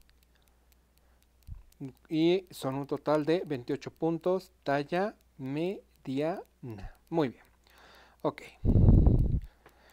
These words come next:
Listos, ya están aquí repartidos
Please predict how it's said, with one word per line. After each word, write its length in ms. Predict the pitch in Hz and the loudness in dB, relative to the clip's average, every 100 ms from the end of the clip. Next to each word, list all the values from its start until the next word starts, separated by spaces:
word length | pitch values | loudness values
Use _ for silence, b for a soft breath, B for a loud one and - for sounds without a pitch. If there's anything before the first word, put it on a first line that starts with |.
| B B | B B
Listos, 720 | 175 214 - 220 226 214 - | 2 2 8 10 10 8 0
ya 220 | 151 185 | 2 6
están 280 | 214 - 226 | 6 4 0
aquí 220 | 202 - | 0 -2
repartidos 880 | 202 190 139 123 160 165 190 214 - | -4 -2 -2 -2 0 2 2 0 -6